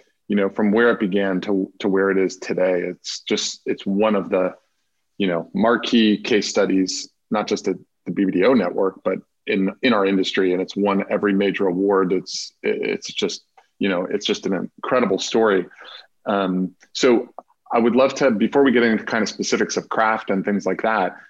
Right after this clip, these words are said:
just talk about how that started. And I know, you know, it was not an easy journey, and, you know, what the, the kind of fundamental insight was when you, when you began that. And if, if you had a vision of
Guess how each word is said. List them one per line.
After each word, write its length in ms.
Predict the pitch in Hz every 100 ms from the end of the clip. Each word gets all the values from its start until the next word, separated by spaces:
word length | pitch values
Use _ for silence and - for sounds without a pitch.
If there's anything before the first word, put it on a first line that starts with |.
| _ -
just 220 | 107 -
talk 200 | 113 -
about 220 | 95 90
how 540 | - 101 95 95 90 - _ _ _ _
that 220 | 92 92
started. 480 | - 98 101 85 - -
And 440 | 98 90 87 - _ _ _
I 80 | 101
know, 540 | 101 101 101 98 98 - _ _ _
you 100 | 104
know, 180 | 90 98
it 240 | - 120
was 180 | 117 90
not 280 | 98 107 101
an 100 | 95
easy 260 | 95 90
journey, 540 | 92 95 104 90 85 - _ _ _ -
and, 420 | 98 92 90 - _ -
you 120 | 98
know, 100 | 92
what 320 | 87 117 -
the, 240 | 104 98 -
the 80 | 104
kind 240 | - 104
of 100 | 95
fundamental 500 | 104 101 95 107 117
insight 400 | 104 92 101 95
was 520 | - 92 90 90 - - _ _ _ _ _
when 260 | 107 98 95
you, 120 | 92
when 260 | - 101
you 60 | 95
began 400 | 98 98 104 104
that. 240 | 92 90 - -
And 140 | 101
if, 260 | 98 - _ _ _ _ _
if 160 | 123 120
you 100 | 113
had 220 | 127 117
a 80 | 98
vision 360 | 117 - 107
of 300 | 95 95 -